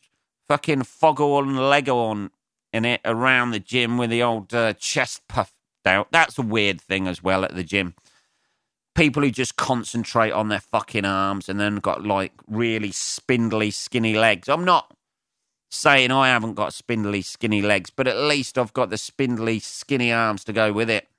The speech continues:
<laughs> But these guys who just concentrate on the upper body and then just, I don't know, they just look weird.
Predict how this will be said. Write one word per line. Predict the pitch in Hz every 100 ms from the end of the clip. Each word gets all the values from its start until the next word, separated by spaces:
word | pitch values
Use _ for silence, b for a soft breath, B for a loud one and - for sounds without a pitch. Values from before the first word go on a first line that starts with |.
| _ _ _ _ _
<laughs> | 185 147 - 135 123 - 151 120 - B B B B B B B _ _ _ -
But | 147
these | 165 156 -
guys | 147 143 123
who | 117
just | 113 123 -
concentrate | 139 139 113 123 - 120 117 92
on | 117
the | 117 120
upper | 117 113
body | 113 110 110 104
and | 104
then | 110
just, | 104 110 - _ -
I | 165
don't | 175 160
know, | 165 139 90 _
they | 135
just | 127 139 -
look | 139 113
weird. | 95 92 127 143 101 76